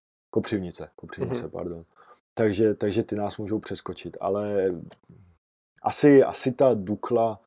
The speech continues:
Speaker 1: Dukla by pro nás byla, Duklu bych si možná přál, no.
Speaker 2: Už jenom dojezdová vzdálenost, asi tak je to přijatelnější,
Speaker 1: Už
Speaker 2: než
Speaker 1: je to
Speaker 2: jako jet do Karviní.
Speaker 1: už je to,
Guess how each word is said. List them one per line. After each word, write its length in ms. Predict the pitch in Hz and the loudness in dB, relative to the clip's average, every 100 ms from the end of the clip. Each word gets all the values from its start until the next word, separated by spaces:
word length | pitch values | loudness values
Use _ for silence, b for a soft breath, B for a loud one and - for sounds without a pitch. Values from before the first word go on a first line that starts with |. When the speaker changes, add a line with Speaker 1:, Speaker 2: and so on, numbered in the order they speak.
| _ _ _ _ _ _ _ - | _ _ _ _ _ _ _ -2
Speaker 1:
Dukla 280 | 139 143 147 | 0 4 6
by 120 | 127 | 6
pro 200 | - 120 | 4 0
nás 200 | 117 110 | 0 -4
byla, 340 | 107 110 110 | 2 2 4
Duklu 300 | 107 107 - | 0 -2 -2
bych 140 | 110 - | -2 -2
si 120 | 117 | -4
možná 360 | 110 101 107 101 | -6 -4 -6 -6
přál, 400 | - 92 90 87 | -6 -6 -6 -8
no. 60 | - | -6
Speaker 2:
Už 120 | - | 6
jenom 160 | 160 139 | 6 10
dojezdová 440 | 131 123 135 135 | 8 10 8 8
vzdálenost, 480 | 123 107 113 123 - | 8 6 6 4 2
asi 180 | - 120 | -8 -2
tak 120 | 110 | 0
je 100 | - | 2
to 100 | 113 | 2
přijatelnější, 760 | 120 - 113 120 110 107 - - | 0 2 4 4 4 2 -2 2
Speaker 1:
Už 40 | |
Speaker 2:
než 80 | 143 143 | 6 8
Speaker 1:
je 40 | |
to 60 | 139 | 10
Speaker 2:
jako 120 | 127 | 12
jet 120 | 117 | 10
do 140 | 107 113 | 8 4
Karviní. 460 | 120 110 110 107 | 6 6 6 4
Speaker 1:
už 160 | 117 - | 0 6
je 100 | 131 | 6
to, 160 | 127 | 8